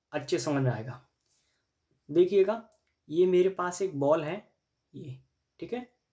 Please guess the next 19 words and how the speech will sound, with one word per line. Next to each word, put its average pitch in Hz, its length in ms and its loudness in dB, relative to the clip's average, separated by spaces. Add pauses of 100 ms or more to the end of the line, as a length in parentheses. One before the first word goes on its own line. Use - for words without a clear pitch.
ये 151 80 0
मेरे 165 180 2
पास 165 260 -2
एक 156 160 -6
बॉल 151 240 4
है 165 140 -6 (420)
ये, 127 320 -6 (280)
ठीक 175 140 -18
है, 226 100 -16 (440)
ये 147 120 -2
बॉल 160 220 0
है 180 120 -2
मेरे 180 180 0
पास। 202 300 -10 (840)
मैं 175 260 -4
इस 202 240 -4
बॉल 175 260 4
को 208 200 -2 (440)
इस 180 260 -2